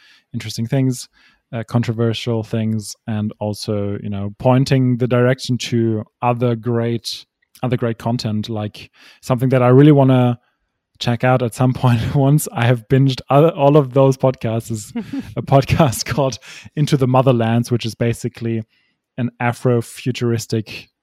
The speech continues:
Speaker 1: uh, D and D setting. Or there's, um, a D and D module, which I think is now getting turned into some sort of video game called the Wagadu Chronicles, which is also set in Africa,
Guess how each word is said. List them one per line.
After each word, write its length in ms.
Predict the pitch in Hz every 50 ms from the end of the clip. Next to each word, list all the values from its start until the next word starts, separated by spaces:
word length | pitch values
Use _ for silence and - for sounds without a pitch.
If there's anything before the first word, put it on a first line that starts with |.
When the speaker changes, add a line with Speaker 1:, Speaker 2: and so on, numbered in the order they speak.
| _ _ _ _ _
Speaker 1:
uh, 200 | 123 110 104 104 104
D 160 | 113 123 120
and 100 | 117 113
D 120 | 120 123
setting. 500 | 123 - - 113 - - 113 117 135 143 _ _ _ _ _ _ _ - _ _ _ _ _
Or 260 | 110 117 117 113 117
there's, 440 | 113 - 117 110 107 110 110 104 104
um, 480 | 110 107 101 101 101 101 101 101 101 101 _ _ _ _ _ _ _ -
a 60 | 147
D 180 | 120 123 127 127
and 100 | 120 110
D 140 | 120 127
module, 500 | 135 139 135 131 127 123 143 147 147 139
which 160 | 127 127 123 -
I 100 | 123 110
think 200 | - 151 165 160
is 100 | 143 120
now 160 | 123 123 127 131 120 117 135 -
getting 280 | 120 117 123 127 123
turned 260 | - - 127 123 123
into 460 | 123 120 123 - - - 117 113 110 110
some 180 | - - 120
sort 200 | 117 - 127 117
of 60 | 113
video 320 | 104 98 117 117 131 131 127
game 320 | 120 - 135 131 135 139
called 280 | 127 - - 120 110 107
the 80 | 113
Wagadu 640 | 107 107 113 113 101 113 107 110 117 117 131 143 139 _ _ _
Chronicles, 760 | - - 135 135 139 139 - - 151 151 160 160 - - - _ _ _ _ _ _ _ _ _ _ _
which 200 | _ 123 120 -
is 140 | 123 117 110
also 380 | - 131 117 110 - - 120 113
set 300 | - - - 110 - -
in 80 | 110
Africa, 580 | 104 104 104 - - 110 _ 123 120 120 120